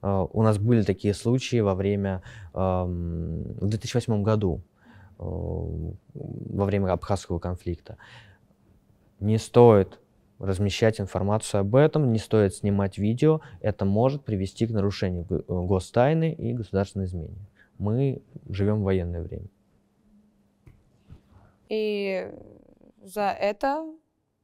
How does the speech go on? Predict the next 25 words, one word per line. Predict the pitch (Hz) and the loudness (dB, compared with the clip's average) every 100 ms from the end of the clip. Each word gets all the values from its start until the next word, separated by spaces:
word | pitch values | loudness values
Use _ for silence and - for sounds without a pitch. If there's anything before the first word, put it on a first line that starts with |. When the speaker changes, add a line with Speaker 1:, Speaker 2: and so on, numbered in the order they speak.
| _ - | _ -8
Speaker 2:
можно | 202 196 202 | -8 -6 -10
получить | - 196 220 202 | -10 -10 -10 -10
какую | 196 247 | -8 -6
ответственность? | 247 269 254 247 226 | -6 -8 -8 -12 -10
Какую | 214 226 226 | -8 -8 -8
ответственность | 214 226 220 214 - | -10 -12 -14 -16 -14
можно | 208 196 | -14 -12
понести? | 202 196 - 202 - - | -14 -14 -16 -16 -16 -6
Speaker 1:
Если | 101 110 139 - | 2 4 4 4
мы | 113 107 | 2 2
будем | 104 95 95 | 0 -2 -2
говорить | 95 104 101 90 | 0 2 2 -2
о | 85 82 | -6 -6
государственной | 92 92 123 156 156 | -8 0 0 2 2
измене, | 139 143 143 139 113 | 2 2 2 0 -2
если | 101 98 | -4 -4
мы | |
будем | 92 87 82 | -4 -6 -6
говорить | 82 87 87 80 - | -6 -6 -6 -10 -10
о | 82 82 82 82 - | -10 -8 -8 -10 -12
шпионаже, | - 92 92 127 151 | -6 -2 0 0 0
если | 127 113 - | 0 -2 -4
вот, | 90 | -2
да, | 90 104 | 0 0
иностранные | 90 101 - 101 104 | 0 -2 0 0 0